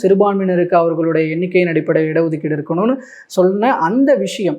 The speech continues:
ஆனா பாஜக அதற்கு செவி கொடுப்பதான நிலையில் இல்லை அப்படிங்கிறது அவங்களுடைய நடவடிக்கைகள். இந்த கூட்டணியில இருந்துகிட்டே வந்து இப்படியான ஒரு தேர்தல் அறிக்கை வந்து தன்னுடைய தொண்டர்களை ஏமாத்துறதுன்னு எடுத்துக்கிறதா, இல்ல இவங்க "நாங்க பண்ணிடுவோம், அவங்கள பண்ண வச்சிருவோம், வலியுறுத்திடுவோம்" அப்படின்னு சொல்றது வந்து அது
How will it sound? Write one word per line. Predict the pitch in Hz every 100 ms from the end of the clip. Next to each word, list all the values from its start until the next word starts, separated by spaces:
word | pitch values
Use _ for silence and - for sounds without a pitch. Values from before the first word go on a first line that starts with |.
| -
ஆனா | 208 254
பாஜக | 180 196 226 240 240
அதற்கு | 214 185 175 196 165 147
செவி | 147 185 202
கொடுப்பதான | 190 175 175 165 165 185 208 175 156 160 165 180
நிலையில் | 190 202 180
இல்லை | 185 208 190
அப்படிங்கிறது | 165 175 175 214
அவங்களுடைய | 170 208 196 170
நடவடிக்கைகள். | 160 165 151 151 151 - _ - -
இந்த | 247 277
கூட்டணியில | 320 359 320 269
இருந்துகிட்டே | 247 247 214 262
வந்து | 247 233
இப்படியான | 202 233 247 233 214
ஒரு | 180
தேர்தல் | 208 233 226 190
அறிக்கை | 180 208 190
வந்து | 175 190 180 151 151
தன்னுடைய | 170 175 170 170
தொண்டர்களை | 208 247 233 175 165
ஏமாத்துறதுன்னு | 196 202 190 180 185 151
எடுத்துக்கிறதா, | 156 - 143 165 240
இல்ல | 226 196
இவங்க | 185 185 175 - -
"நாங்க | 196 233 233 202 175 208
பண்ணிடுவோம், | 254 302 247 214 196 160
அவங்கள | 180 170
பண்ண | 175 220 254
வச்சிருவோம், | 202 190 175 180 160
வலியுறுத்திடுவோம்" | 175 233 233 180 170 160 160 160
அப்படின்னு | 165 214 240
சொல்றது | 226 190 202 214 190
வந்து | 180 190
அது | 160 147 143